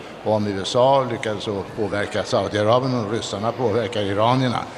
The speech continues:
och det är ganska stora <laughs> om att det ska ske. Under tiden så fortsätter kriget med hundrafemtiotusen människor döda.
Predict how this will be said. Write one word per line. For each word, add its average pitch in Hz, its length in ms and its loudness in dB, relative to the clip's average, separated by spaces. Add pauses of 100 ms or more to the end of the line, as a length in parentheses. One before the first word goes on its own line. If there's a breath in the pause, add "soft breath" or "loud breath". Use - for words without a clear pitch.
(200 loud breath)
och 90 80 -10
det 107 160 0
är 113 100 2
ganska 104 320 -2
stora 104 320 -2
<laughs> 107 220 0
om 92 240 -2 (140)
att 87 120 -8
det 82 60 -12
ska 92 180 -6
ske. 87 200 -6 (260 loud breath)
Under 170 220 2
tiden 143 280 2
så 131 120 -2
fortsätter 131 480 -2
kriget 123 380 -2
med 120 400 -2
hundrafemtiotusen 117 880 -2
människor 104 340 0
döda. 98 460 -2